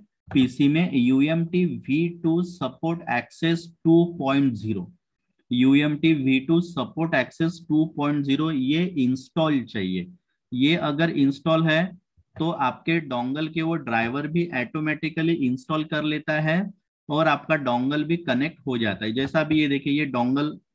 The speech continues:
मेरा connect हो गया है, अगर ड्राइवर प्रॉपर इंस्टॉल नहीं रहते तो ये जो सपोर्ट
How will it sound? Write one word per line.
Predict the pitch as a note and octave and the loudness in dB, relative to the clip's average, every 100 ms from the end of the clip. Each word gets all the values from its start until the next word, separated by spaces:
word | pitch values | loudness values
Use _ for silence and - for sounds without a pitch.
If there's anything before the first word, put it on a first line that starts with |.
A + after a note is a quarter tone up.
| _ | _
मेरा | - B2+ C3 C#3+ | -8 -4 -2 -2
connect | C#3 C3+ D3 D3 | 0 0 0 -2
हो | C3+ | -2
गया | C3 | 0
है, | B2+ B2+ C3 _ - - _ _ - | 0 -2 -6 _ -20 -20 _ _ -4
अगर | B2+ D3+ | 0 0
ड्राइवर | C3 A#2 A#2 C#3 E3 | 0 0 2 0 -2
प्रॉपर | D3+ C#3+ D#3 | -2 0 0
इंस्टॉल | C#3+ C#3+ - D#3 C3+ | 0 -2 -2 0 0
नहीं | C3+ D3+ | 0 0
रहते | D3+ C#3+ D#3 | -2 -4 -4
तो | D#3+ | 0
ये | D3+ D3 | -2 0
जो | E3 | -4
सपोर्ट | - A#2+ - D#3+ | -4 -8 -2 -2